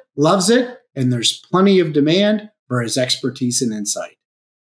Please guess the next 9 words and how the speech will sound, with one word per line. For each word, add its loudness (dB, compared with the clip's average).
He 4
will 4
thrive 2
as 2
a -6
fractional -4
C -4
F -2
O. 2